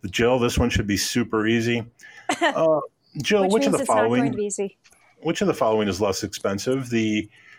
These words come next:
Speaker 1: two thousand four Cadillac X L R at retail or the twenty twenty Cadillac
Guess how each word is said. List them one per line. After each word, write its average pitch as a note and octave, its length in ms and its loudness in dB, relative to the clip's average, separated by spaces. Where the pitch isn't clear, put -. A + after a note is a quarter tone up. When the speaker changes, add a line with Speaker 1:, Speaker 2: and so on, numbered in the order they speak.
Speaker 1:
two G3 180 0
thousand D3 460 2
four C#3 420 2
Cadillac C3 580 0
X A#2+ 280 -2
L A#2+ 140 2
R A2 320 2
at A#2 180 -2
retail A#2 640 0
or B2+ 240 2
the B2 160 2
twenty D#3+ 360 -2
twenty C#3 300 0
Cadillac B2 480 0